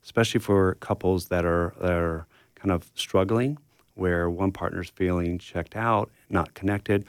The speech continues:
Counseling could be very helpful, but a lot of folks don't also feel comfortable going straight to counseling, so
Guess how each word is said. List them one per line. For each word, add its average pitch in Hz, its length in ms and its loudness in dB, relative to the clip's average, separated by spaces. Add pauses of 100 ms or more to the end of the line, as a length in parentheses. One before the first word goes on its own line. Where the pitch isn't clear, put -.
(380)
Counseling 92 420 -4
could 82 120 -10
be 82 140 -6
very 82 200 -6
helpful, 82 320 -12
but 156 300 2 (380)
a 85 60 -6
lot 82 120 -2
of 95 80 -8
folks 104 240 -6
don't 107 300 0 (180)
also 101 320 -2
feel 104 220 0
comfortable 104 440 -2
going 90 220 -6
straight 90 220 -8
to - 40 -20
counseling, 85 380 -6
so 90 340 -2